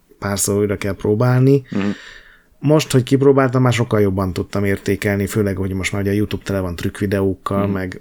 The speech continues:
Speaker 1: meg, mm, ilyen igazán tehetséges játékosoknak a megoldásaival.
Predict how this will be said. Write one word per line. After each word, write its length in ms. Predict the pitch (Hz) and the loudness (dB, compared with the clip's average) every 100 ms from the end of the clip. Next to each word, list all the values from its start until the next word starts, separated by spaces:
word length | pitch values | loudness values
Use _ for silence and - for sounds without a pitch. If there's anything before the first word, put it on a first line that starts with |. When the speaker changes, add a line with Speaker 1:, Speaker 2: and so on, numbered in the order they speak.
| 92 | -12
Speaker 1:
meg, 280 | 95 95 - _ _ - _ _ - | -10 -10 -14 _ _ -20 _ _ -14
mm, 420 | 120 113 117 - | -14 -12 -14 -14
ilyen 180 | 104 98 | -8 -4
igazán 380 | 104 101 92 90 | -2 -2 -4 -4
tehetséges 520 | 101 98 - 98 90 | -4 -4 -2 0 0
játékosoknak 800 | 104 98 98 - 101 98 95 90 | -2 -2 -4 -2 -4 -4 -6 -2
a 280 | 101 101 - - | -2 -2 -6 -8
megoldásaival. 1160 | 104 107 117 120 120 - 127 127 131 135 - | -6 0 0 0 0 4 4 6 6 6 2